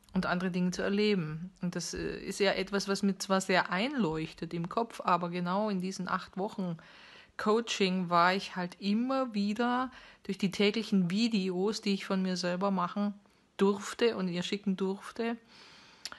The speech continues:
ähm, durchschaubarer einfach auch für mich und, äh, genau zu sehen, ich drehe mich im Kreis oder, oh, jetzt habe ich ein Stück gemacht oder,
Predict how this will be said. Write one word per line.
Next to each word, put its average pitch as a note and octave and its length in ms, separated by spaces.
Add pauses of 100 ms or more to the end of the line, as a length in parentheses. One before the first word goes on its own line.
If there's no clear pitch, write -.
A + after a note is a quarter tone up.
(200)
ähm, G3 640 (800)
durchschaubarer G3 760
einfach E3+ 340
auch E3 180
für F3+ 140
mich F3 340
und, F3+ 280
äh, F3+ 280 (160)
genau G3 280
zu A3+ 140
sehen, G3+ 400
ich G#3 240
drehe D#3+ 220
mich E3 180
im G3 140
Kreis B3 420
oder, F#3+ 400
oh, A3 160
jetzt - 160
habe G3 120
ich G3 100
ein F#3 100
Stück F#3 240
gemacht G3 500
oder, F#3 360